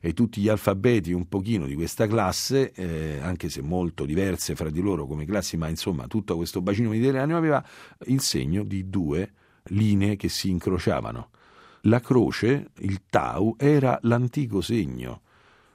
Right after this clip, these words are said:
dell'ebraico. Allora, quando Ezechiele dice segnare un tau, vuol dire A,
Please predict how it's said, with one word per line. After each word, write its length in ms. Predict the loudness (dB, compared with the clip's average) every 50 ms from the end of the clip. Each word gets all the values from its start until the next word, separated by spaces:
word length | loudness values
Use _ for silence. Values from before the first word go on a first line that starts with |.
| _ _
dell'ebraico. 1120 | -12 -6 -2 0 0 0 0 -2 -4 -4 -4 -4 -2 -2 -4 -4 -6 -6 -6 -8 -8 -10 _ _ _ _ _ _ -4 2
Allora, 540 | 4 4 6 6 4 4 2 2 0 -4 -6 _ _ _ _ _ _ _
quando 540 | _ 4 4 6 6 6 4 4 4 4 4
Ezechiele 760 | 4 2 0 -2 -6 -6 -4 0 2 2 2 2 2 0 0
dice 420 | -2 -2 -2 -2 -2 -4 -4 -4 -4
segnare 720 | -4 -4 -2 0 0 0 0 0 0 0 0 0 0 0
un 380 | -2 -2 -4 -4 -4 -6 -8 -8 -10 _ -4
tau, 540 | -2 -2 -2 -2 -2 -2 0 -2 -2 -4 _
vuol 300 | 0 4 4 4 4 4
dire 460 | 0 -2 -4 -4 -4 -4 -8 -10 -14 _ _ _ -4
A, 240 | -2 -2 -2 -4